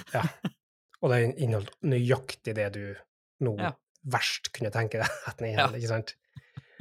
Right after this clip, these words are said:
Speaker 1: Og mange sånne variasjoner på det. Altså, det er åpenbart problematiske ting med A I. Det må vi
Speaker 2: Mm.
Speaker 1: aldri på en måte glemme.
Speaker 2: Nei, altså, altså, det er jo, eh, A I er jo alltid en fusjon av data og, eh, programmererens intensjoner,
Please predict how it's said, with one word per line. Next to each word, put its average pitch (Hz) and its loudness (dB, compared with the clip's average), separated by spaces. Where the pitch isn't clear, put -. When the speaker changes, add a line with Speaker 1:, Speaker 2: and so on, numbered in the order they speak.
Speaker 1:
Og 151 6
mange 147 10
sånne 127 6
variasjoner 113 4
på 113 0
det. 117 4
Altså, 165 2
det 151 6
er 135 4
åpenbart 127 0
problematiske 123 2
ting 117 0
med 110 2
A 107 0
I. 113 -2
Det 143 0
må 143 2
vi 131 4
Speaker 2:
Mm. 139 4
Speaker 1:
aldri 107 0
på 104 -6
en 120 0
måte 117 -4
glemme. 120 4
Speaker 2:
Nei, 175 6
altså, 151 6
altså, 147 4
det 139 8
er 127 6
jo, 131 6
eh, 139 2
A 135 2
I 151 4
er 135 4
jo 135 4
alltid 147 -2
en 143 0
fusjon 151 0
av 131 2
data 131 2
og, 123 -2
eh, 123 -2
programmererens 120 -4
intensjoner, 131 -4